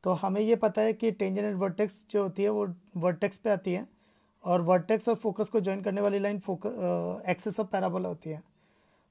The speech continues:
वर्टेक्स और फोकस को ज्वाइन करने वाली लाइन axis of parabola होती है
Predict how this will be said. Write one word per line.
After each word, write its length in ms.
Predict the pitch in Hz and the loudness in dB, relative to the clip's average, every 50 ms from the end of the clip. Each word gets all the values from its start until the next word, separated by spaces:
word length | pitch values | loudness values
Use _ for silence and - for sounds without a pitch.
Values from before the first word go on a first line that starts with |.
| - - | -6 0
वर्टेक्स 520 | 160 170 180 170 - 202 226 226 - - | 2 2 2 2 2 0 0 0 -2 -8
और 380 | 269 233 175 190 214 240 294 294 _ _ _ | -6 -2 0 2 2 0 -2 -8 _ _ _
फोकस 300 | - 196 180 - 214 190 | -8 -6 -4 -4 -4 -2
को 100 | - 226 | 0 -2
ज्वाइन 200 | 202 180 190 190 | 0 0 0 -2
करने 200 | 190 208 190 190 | -2 -4 -4 -2
वाली 180 | 196 196 190 196 | -2 -2 -2 -2
लाइन 260 | 190 196 214 214 185 | -2 -2 -2 -2 -4
axis 260 | 156 - - 185 - | -6 -6 -6 -6 -6
of 60 | 202 185 | -6 0
parabola 380 | - 190 180 190 180 190 185 | 0 2 2 2 0 0 0
होती 200 | 185 180 185 185 | -2 -2 -2 -4
है 160 | 175 208 262 | -4 -4 -6